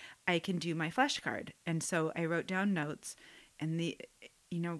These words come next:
what, however it looks for you and whatever your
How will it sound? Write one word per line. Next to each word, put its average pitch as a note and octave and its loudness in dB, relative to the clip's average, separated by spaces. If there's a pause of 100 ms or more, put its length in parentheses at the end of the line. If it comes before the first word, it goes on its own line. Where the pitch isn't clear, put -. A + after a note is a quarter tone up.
what, F3 -2
however F#3 2
it - 0
looks E3 -4
for - -2
you D#3+ 0
and D3 -4
whatever D#3 -2
your D3+ -4